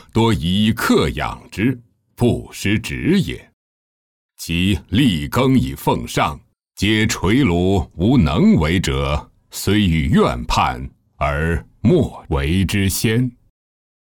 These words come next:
此其所以少安，而不及亡也。始皇出狱逐客，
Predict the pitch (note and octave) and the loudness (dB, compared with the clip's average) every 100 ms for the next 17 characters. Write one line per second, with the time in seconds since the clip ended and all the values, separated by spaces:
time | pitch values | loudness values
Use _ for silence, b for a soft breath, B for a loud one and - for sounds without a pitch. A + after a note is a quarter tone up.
0 | _ _ _ - F2+ D#2 E2+ G2 A#2+ A#2+ | _ _ _ -4 -2 -2 -2 2 2 2
1 | G#2 B2+ B2+ A#2 F2 E2 F#2 C#3+ D3 D3 | 2 4 2 2 0 0 0 0 2 2
2 | C3 - - - C2 D2 F2 C2 A1+ - | 2 0 -8 -8 -6 -2 -2 -4 -8 -14
3 | - D#2 G#2+ D3 A#2+ C#2 C2+ C3 F#3+ A2+ | -6 0 2 2 2 0 0 2 2 2
4 | - - _ _ _ _ _ _ _ _ | -4 -12 _ _ _ _ _ _ _ _
5 | _ _ _ _ - E2+ D#2 D2+ D2 D#2+ | _ _ _ _ -10 -4 -4 0 0 0
6 | F#2 F#2 - _ _ - - A2+ A#2+ G#2+ | 0 -2 -6 _ _ -10 0 2 4 2
7 | - - C2+ F#2+ - D3+ - | 0 -8 -4 -4 -2 -2 -2